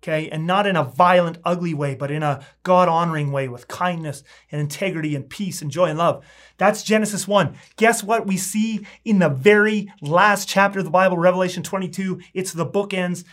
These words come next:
In the first chapter, we have the vision statement, "Go out in my name and be image bearers of mine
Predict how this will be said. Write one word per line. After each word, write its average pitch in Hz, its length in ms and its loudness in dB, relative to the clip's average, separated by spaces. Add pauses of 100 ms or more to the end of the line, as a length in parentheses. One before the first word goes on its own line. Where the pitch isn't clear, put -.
(100)
In 175 140 -4
the 165 80 -2
first 202 320 -2
chapter, 196 320 -2
we 180 100 -4
have 185 120 -2
the 175 60 -8
vision 180 200 -4
statement, 170 480 -6
"Go 226 240 6
out 202 240 2
in 175 80 -2
my 175 180 -4
name 165 220 -6
and 143 120 -6
be 180 140 -4
image 180 380 -6
bearers 170 280 -4
of 151 80 -10
mine 156 280 -2